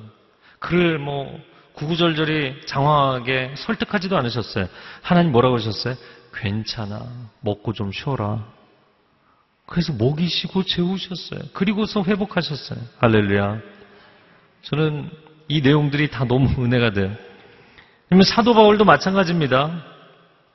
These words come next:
평생을 헌신했는데 죄수로 로마에 끌려가게 됩니다. 그의 마음이 얼마나 힘들겠어요. 그런데 그가 배를 타고 지중해로 들어갔는데 지중해 한가운데에서 유라굴로 광풍을 만나죠.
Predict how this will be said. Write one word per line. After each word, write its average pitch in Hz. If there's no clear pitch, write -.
평생을 226
헌신했는데 196
죄수로 170
로마에 147
끌려가게 202
됩니다. 117
그의 233
마음이 214
얼마나 208
힘들겠어요. 214
그런데 233
그가 214
배를 202
타고 208
지중해로 190
들어갔는데 170
지중해 165
한가운데에서 156
유라굴로 127
광풍을 147
만나죠. 101